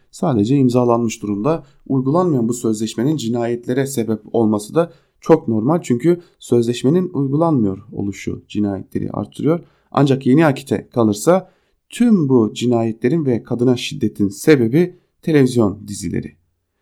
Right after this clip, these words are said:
Evet, bu kadar basite indirgeniyor. Yani erkek egemen toplum değil bu şiddetin sebebi, sadece televizyon dizileri. Tabii atlamayalım. Yeni Akit'te bugün bir hedef daha var. Onu da aktaralım sizlere. Dörtlü çeteden H D P'ye destek.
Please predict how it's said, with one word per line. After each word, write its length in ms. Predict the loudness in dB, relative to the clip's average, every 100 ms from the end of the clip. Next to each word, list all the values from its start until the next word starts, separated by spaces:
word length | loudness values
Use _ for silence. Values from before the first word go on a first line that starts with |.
| _ -16
Evet, 120 | -14 -10
bu 80 | -6
kadar 300 | -4 -2 0
basite 520 | -2 -2 0 0 0
indirgeniyor. 580 | -4 -2 -2 -2 -4 -2
Yani 360 | 0 0 -2 -6 _ _ _
erkek 460 | -8 -2 -2 -2 -4
egemen 340 | -4 -4 -6
toplum 640 | -6 -8 -2 -2 -2 -4
değil 340 | 0 0 0 -8 _ -2
bu 160 | -2
şiddetin 460 | -2 -4 -4 -4 -4
sebebi, 540 | -2 0 0 0 -2 _ -8
sadece 640 | -2 0 2 2 0 -2
televizyon 580 | 0 2 6 6 4 0
dizileri. 420 | -6 -4 -6 -8 -18 -20 _ _
Tabii 180 | -4 0
atlamayalım. 640 | 0 2 2 4 2 0 -2
Yeni 200 | 2 2
Akit'te 420 | 2 -2 -4 -2 0
bugün 320 | 0 2 0
bir 100 | 0
hedef 380 | 2 2 2 -2
daha 300 | 2 2 2
var. 260 | 0 -2 0
Onu 200 | 2 2
da 160 | -2 -4
aktaralım 480 | -8 -4 -2 -2 -4
sizlere. 460 | -6 0 2 2
Dörtlü 280 | 0 0 -4
çeteden 500 | -4 -6 -2 0 0
H 220 | 0 0
D 140 | 2 0
P'ye 300 | 0 0 2
destek. 440 | -2 0 -2 -2